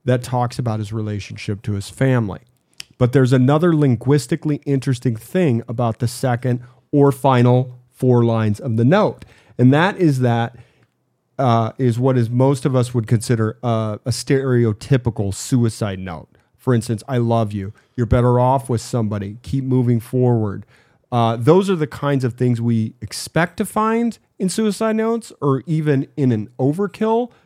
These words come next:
to make it very stereotypical so that people wouldn't miss what it was. Now, to be clear, I'm gonna read you those last couple of lines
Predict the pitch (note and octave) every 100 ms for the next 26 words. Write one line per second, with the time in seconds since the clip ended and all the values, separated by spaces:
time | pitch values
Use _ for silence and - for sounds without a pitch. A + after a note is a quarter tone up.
0 | _ - B2 C#3 D3+ D3 D3+ - B2 B2
1 | B2 A#2+ - B2+ A#2 A2 G#2 - - G#3
2 | C3+ A2 G2+ G2+ - _ _ - C#3+ B2
3 | B2 A#2+ A#2 - F#3+ E3+ C3 A2 A#2 A#2+
4 | A#2 G#2+ G#2+ G2 - G#2 G#2 D3 C#3+ F#3+
5 | C3+ - - C3 A#2 G#2 _ C3 B2+ F#3
6 | - - G#3+ D3+ F#2 - _ _ _ C3
7 | C#3 C#3 D3+ F#3+ E3+ D3 B2 A2 G#2+ A#2+
8 | A#2 A2 - - A#2+ A2 G#2 F#2+ F#2+ F#2
9 | A2 -